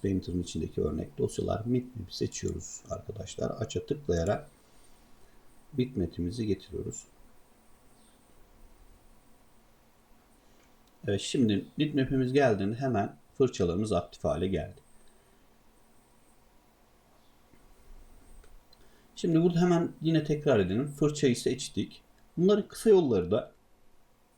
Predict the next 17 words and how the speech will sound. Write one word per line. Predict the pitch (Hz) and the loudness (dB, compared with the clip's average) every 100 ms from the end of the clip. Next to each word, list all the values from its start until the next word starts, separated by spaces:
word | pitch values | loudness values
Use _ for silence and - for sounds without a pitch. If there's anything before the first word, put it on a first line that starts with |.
| - | -14
bakın | 113 | -10
şuradaki | 113 - 120 107 - | -8 -4 -2 -2 0
fırçaların | 123 123 101 85 87 | -2 0 2 2 0
kısa | - - | -4 2
yolları | 101 80 71 71 | 4 4 0 -4
var. | 87 - - - - - - - - - - - _ _ - - - - - - _ _ _ - _ _ - - | -2 -2 -6 -20 -20 -20 -20 -20 -20 -20 -20 -20 _ _ -20 -20 -20 -20 -20 -20 _ _ _ -20 _ _ -16 -2
Fırça | 123 - | -2 0
seçili | 107 85 78 | -2 -2 -6
şu | 80 82 | -6 -4
anda | 73 73 82 | -4 -4 -6
default | - 76 73 | -4 -4 -2
olarak. | - - - - - | -4 -2 -4 -4 2
Bire | 156 143 | 4 4
bastığımızda | 143 135 - 92 87 82 80 - - - | 6 2 2 -8 -4 -6 -6 -16 -8 0
paint | 131 147 | 2 0
seçili | - 139 - | -4 -6 0
oluyor. | 139 139 139 | 2 4 2